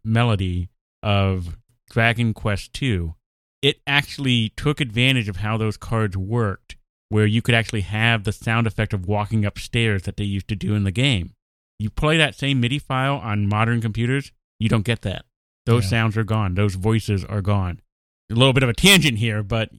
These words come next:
Speaker 1: consoles have that advantage of they will always sound and play the same as long as the equipment's still working.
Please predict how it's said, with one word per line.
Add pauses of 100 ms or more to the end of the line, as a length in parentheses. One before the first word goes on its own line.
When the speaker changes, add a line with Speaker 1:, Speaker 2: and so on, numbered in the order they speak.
Speaker 1:
consoles
have
that
advantage
of (200)
they
will
always
sound
and
play
the
same
as
long
as
the
equipment's
still
working.